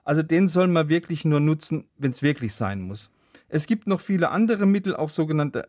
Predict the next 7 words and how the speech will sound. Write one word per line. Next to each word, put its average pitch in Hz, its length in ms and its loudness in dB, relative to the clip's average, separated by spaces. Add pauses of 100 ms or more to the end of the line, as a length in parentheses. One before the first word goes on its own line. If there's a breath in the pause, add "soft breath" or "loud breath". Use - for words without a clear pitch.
Hausmittel, 180 540 0
also 143 200 -4
ätherische 165 580 -2
Öle 170 380 2
oder 143 180 0
diese 151 260 0
Ultraschallpiepser 165 1120 -2